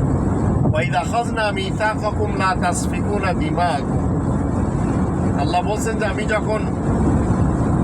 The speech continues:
তোমাদের সকলের কাছ থেকে অঙ্গীকার নিলাম যে তোমরা মানুষকে খুন করবে না, তোমরা রক্তপাত ঘটাবে না, তোমরা হত্যাকারী হবে না।"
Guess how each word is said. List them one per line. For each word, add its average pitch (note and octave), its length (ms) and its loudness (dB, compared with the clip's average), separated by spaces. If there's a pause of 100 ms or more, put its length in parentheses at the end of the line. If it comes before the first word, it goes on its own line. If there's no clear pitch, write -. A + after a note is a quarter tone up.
(320)
তোমাদের F#3+ 360 2
সকলের A#3+ 580 0
কাছ G#3+ 260 -2
থেকে G#3+ 320 -2
অঙ্গীকার G3 500 0
নিলাম F3+ 380 0
যে F3 180 0
তোমরা F3+ 280 0 (2750)
মানুষকে G#3+ 500 0
খুন G3+ 320 0
করবে F3 320 0
না, - 100 0 (3250)
তোমরা A#3+ 240 2
রক্তপাত A#3+ 560 0 (100)
ঘটাবে A#3 340 0
না, - 140 -2 (1600)
তোমরা - 240 2
হত্যাকারী A3+ 680 -2
হবে G3 300 0
না।" C#3 120 -2